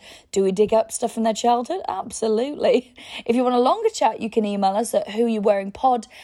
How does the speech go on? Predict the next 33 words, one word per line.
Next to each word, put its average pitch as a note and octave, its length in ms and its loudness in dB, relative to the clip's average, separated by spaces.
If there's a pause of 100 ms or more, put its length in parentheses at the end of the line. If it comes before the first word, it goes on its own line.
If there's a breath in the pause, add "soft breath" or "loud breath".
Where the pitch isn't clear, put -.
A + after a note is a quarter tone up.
(180 loud breath)
at A#3 220 0
gmail G3 720 -2
dot F3+ 260 -2
com. F3 420 -2 (460)
We've A3 160 -2
had F#3+ 360 -4
a G3 240 2
lush C#4+ 680 -2
email G3+ 300 -2
here F3+ 200 -2
from G3+ 320 -4
Laura, G3 500 2
who F#3+ 100 -8
says, F3+ 260 -4 (320 loud breath)
"Hello, G#3+ 500 2
just C4+ 280 -4
to A#3 80 -4
say, F#2+ 440 -2
I'm F#3+ 200 -2
seriously C#4 560 -2
loving G3 280 -2
the F#3+ 60 -6
podcast. E3 600 -10 (320 loud breath)
Yourself F#3+ 440 -2
and F#3 160 -6
all A3 180 4
the G#3+ 120 -2
guests G3 320 -2
have - 120 -4
got - 160 -4
me G3 100 -6
so G#3+ 320 0
inspired G3+ 640 -2